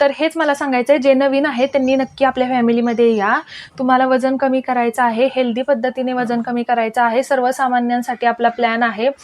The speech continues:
अगदी कुणीही हे करू शकतं. घरात भरपूर कडधान्य, डाळी भरून ठेवा, हिरव्या पालेभाज्या खा, बाहेरचं अन्न खाऊ नका, मैद्याचे पदार्थ खाऊ नका, मीठ वरून अन्नामध्ये घेऊ नका आणि साखर, साखर कमी खा,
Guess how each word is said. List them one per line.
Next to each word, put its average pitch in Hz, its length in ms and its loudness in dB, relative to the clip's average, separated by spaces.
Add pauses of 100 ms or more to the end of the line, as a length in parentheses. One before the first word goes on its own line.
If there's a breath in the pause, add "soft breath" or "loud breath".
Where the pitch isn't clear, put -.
(260 loud breath)
अगदी 254 560 0 (460 loud breath)
कुणीही 349 540 4
हे 330 100 2
करू 302 260 0
शकतं. 294 380 -4
घरात 269 220 2
भरपूर 262 360 -2
कडधान्य, 247 500 0
डाळी 240 280 2
भरून 247 280 -6
ठेवा, 247 240 2
हिरव्या 247 280 0
पालेभाज्या 233 580 -2
खा, 262 160 2
बाहेरचं 233 440 0
अन्न 233 340 -4
खाऊ 233 240 -2
नका, 247 280 0
मैद्याचे 226 420 -2
पदार्थ 226 420 -2
खाऊ 233 220 -2
नका, 247 320 0 (500 loud breath)
मीठ 349 320 4
वरून 285 340 2
अन्नामध्ये 254 460 -2
घेऊ 240 240 -2
नका 240 260 -2
आणि 233 220 -2
साखर, 226 440 -4 (600 soft breath)
साखर - 460 -4
कमी 226 300 -2
खा, - 140 -12